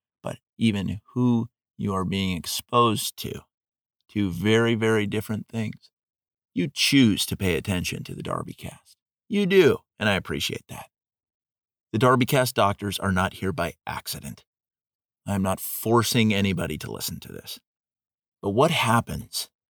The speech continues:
when you have people with strange, warped worldviews that populate media, government, tech, big institutions with wide, wide reaches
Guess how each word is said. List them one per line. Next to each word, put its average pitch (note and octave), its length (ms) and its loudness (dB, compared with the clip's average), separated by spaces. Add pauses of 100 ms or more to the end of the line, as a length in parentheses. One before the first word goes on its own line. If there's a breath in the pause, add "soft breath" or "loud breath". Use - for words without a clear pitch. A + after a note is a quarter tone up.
(300)
when G2 180 -4
you A2+ 160 2
have G2+ 600 0 (640)
people G#2 460 0
with F#2+ 300 -4 (760)
strange, G2 1160 -2
warped A2+ 520 0
worldviews - 800 -2 (580)
that G2 220 0 (320)
populate G2 720 0 (400)
media, B2 460 0
government, A2+ 400 0 (140)
tech, A2+ 360 0 (300)
big B2+ 220 4
institutions F#2+ 840 -4
with - 140 -18 (120)
wide, F#2 760 0 (540)
wide C#2 600 0
reaches - 500 -10